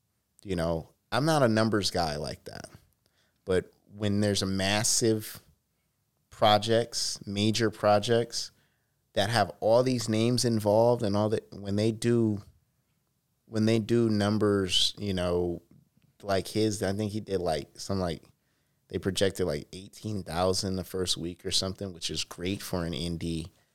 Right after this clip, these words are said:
um, but not great for a former platinum,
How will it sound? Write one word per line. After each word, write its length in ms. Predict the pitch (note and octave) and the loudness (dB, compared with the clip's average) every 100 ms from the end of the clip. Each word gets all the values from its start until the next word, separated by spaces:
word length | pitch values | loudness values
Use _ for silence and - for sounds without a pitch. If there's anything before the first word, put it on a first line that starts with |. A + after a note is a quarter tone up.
| _ _ _ _ | _ _ _ _
um, 240 | F2 D#2+ D#2+ | -6 -6 -4
but 140 | E2+ | -6
not 360 | F2 F2+ F2+ - | -4 -4 -6 -6
great 260 | F#2+ F2+ | -6 -6
for 260 | - F#2 E2 | -4 -4 -4
a 40 | |
former 500 | D2 - F#2+ F2+ F2 | -8 -12 -8 -4 -4
platinum, 840 | - - - F#2 G2 F2 E2+ E2 | -6 -12 -4 -2 -2 -6 -12 -18